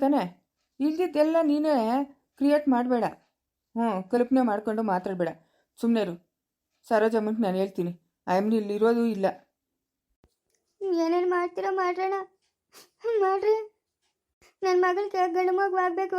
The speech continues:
Speaker 2: ಅವಾಗಿರೋದು ನಿಮ್ಗೆಲ್ಲನೂ.
Speaker 1: ಆಗ್ಲಿ ನಮ್ಮ ಭಗವಂತನ ಇಚ್ಛೆಯಿಂದ ಆಗ್ಲಿ ಗಂಡು ಮಗುವೆ. ನಾನೇನ್ ಬೇಡ ಅಂತ ಹೇಳಿದ್ನಾ? ಸಾವಿತ್ರಮ್ಮ, ಹ್ಮ್, ಅದೇನೇನ್ ಬೇಕೋ ಆ ಹುಡ್ಗಿನೂ ನೀನು ಇಬ್ರು ಕುತ್ಕೊಂಡು ಚೀಟಿ ಬರ್ದು ನನ್ ಕೈಗೆ ಕೊಟ್ರಮ್ಮ. ನಾಳೆ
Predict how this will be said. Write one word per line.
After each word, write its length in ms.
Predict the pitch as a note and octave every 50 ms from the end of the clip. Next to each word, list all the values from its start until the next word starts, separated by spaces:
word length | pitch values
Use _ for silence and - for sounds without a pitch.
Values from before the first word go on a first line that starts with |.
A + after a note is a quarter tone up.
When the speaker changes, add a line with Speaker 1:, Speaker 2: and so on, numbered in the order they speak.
| F4+
Speaker 2:
ಅವಾಗಿರೋದು 440 | F4+ F4+ F#4+ F#4 F4+ F4+ F#4+ F#4+ F4+ F4+
ನಿಮ್ಗೆಲ್ಲನೂ. 640 | F4 F4 - F4 E4+ E4+ F4+ F#4 F4+ F#4 F4 F4 E4+ E4+ - _ _ _ _ -
Speaker 1:
ಆಗ್ಲಿ 300 | G#3 G#3 A3+ A3 G#3+ G3 G3
ನಮ್ಮ 160 | F#3+ F#3 F#3 F3+ F3+ F3+
ಭಗವಂತನ 440 | F#3 F#3 F#3+ G3 G#3 G#3+ G#3+ A3 G3
ಇಚ್ಛೆಯಿಂದ 360 | F#3+ - - G3+ G3 G3 F#3 F3+ F#3 G#3 G#3+ - _ _ _ _ _ _
ಆಗ್ಲಿ 280 | - G3+ A3 A3 G#3+ F#3+ F#3 G3
ಗಂಡು 160 | F#3+ F#3+ F#3+ F#3+
ಮಗುವೆ. 240 | F#3+ F#3 F#3+ F#3 F3+ F3+ - _ G3+
ನಾನೇನ್ 300 | G3 F#3+ F#3+ F#3+ F#3+ F#3+ F#3
ಬೇಡ 160 | F#3+ F#3+ G3 G3+ G3
ಅಂತ 120 | F3+ F3 G3 G3
ಹೇಳಿದ್ನಾ? 320 | F3+ F3+ F3 F3 E3+ F3+ A3 A#3+ F3+ - - _ _ _ _ _ _ _ _
ಸಾವಿತ್ರಮ್ಮ, 480 | A#3+ G#3+ A3 B3 A#3+ - A3+ G#3 G3 G3 A3 C4 B3+ - _ _ _ _ _ _ _ _ _ _ _ _ _ _
ಹ್ಮ್, 460 | - G3 G3 G3 F#3+ F#3+ F#3+ F#3 F#3+ F#3+ - G3
ಅದೇನೇನ್ 460 | G3 G#3+ A#3 B3 C4+ C#4+ C#4 C4 B3 B3
ಬೇಕೋ 200 | B3+ B3+ C4 G3+ - - _ _ _ _ _ _ _ _ _ _ _ _ -
ಆ 80 | G3+ G#3+ A#3
ಹುಡ್ಗಿನೂ 340 | B3 A#3 G#3+ A#3+ A#3+ C4 C#4 C4+ A#3+ A3+
ನೀನು 200 | A3+ A#3 A#3+ C4 C4+ B3+ A3+
ಇಬ್ರು 200 | G#3 F#3+ A3+ B3+ B3
ಕುತ್ಕೊಂಡು 400 | B3 A#3+ - - B3 B3 A3 F#3 F#3+ F#3+ - _ _ _ _ _ _ _
ಚೀಟಿ 220 | - C#4 C4+ C4+ C4+ -
ಬರ್ದು 240 | A#3 G#3+ A3 B3 B3+ B3+ G#3+ F#3+ - _ _ G3+
ನನ್ 140 | G3+ G3+ G#3 G3+
ಕೈಗೆ 160 | G#3+ G#3+ G#3+ -
ಕೊಟ್ರಮ್ಮ. 300 | G#3 G#3 G3+ F#3+ F#3+ F3+ - - _ _ _ _ _ _ _ _ _
ನಾಳೆ 280 | G3+ G3+ F#3+ F#3+ F#3